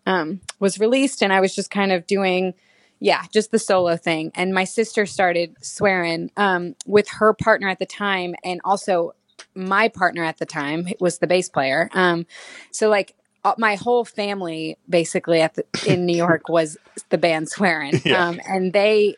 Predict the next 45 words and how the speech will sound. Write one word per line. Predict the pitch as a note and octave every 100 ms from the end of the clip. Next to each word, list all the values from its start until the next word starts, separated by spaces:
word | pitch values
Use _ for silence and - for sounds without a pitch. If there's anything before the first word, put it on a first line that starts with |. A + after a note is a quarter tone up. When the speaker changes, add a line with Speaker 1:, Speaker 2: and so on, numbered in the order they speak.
| -
Speaker 1:
they | A3 A#3
sort | C4 A3
of | F#3+ -
collectively | G#3+ G#3 G#3 G3+ F#3 F3+
as | E3+
a | D#3+
group | E3+ E3+ E3 _ _ _ _ _ _ -
wanted | F#3+ F#3+ F#3
to | - G3+
move | G3+ F#3
down | F#3 F3
to |
Philly | E3+ A#3+ A#3+ A3+
'cause | G#3 F3
their | D#3+
drummer | - F3 G3+ G3+
was | G3+ G3
in | G3+
Philly. | - G3 G3 F#3+ F3+
And | E3+ E3 - - - _ -
I | F3+ F#3+
just | A3 A3+
sort | C#4+ C#4+
of | C4 G3 -
went | - G#3 D4 C#4
with | E4
them, | D#4 C#4 A#3 A3 -
um, | A3 A3 G3+ F#3+ -
apprehensively | A#3+ B3 G#3+ A#3 G#3+ F#3+ F3+
'cause | G3
I | F#3
loved | F#3+ G3 G3 F#3+ F3+ - F#3+
New |
York | F3 E3 D#3+
and | E3+
I | E3+ E3
really | F#3 F#3
didn't | F3 E3+
wanna | E3+ D#3+
leave. | D#3+ D#3+ D#3 - -
Um, | F3+ E3 D#3 D#3+ E3 - - - _ -
but | G3+
I | G3+ -
also | G3 G3+ G3+ F#3+ E3+ E3+ -
was | F#3+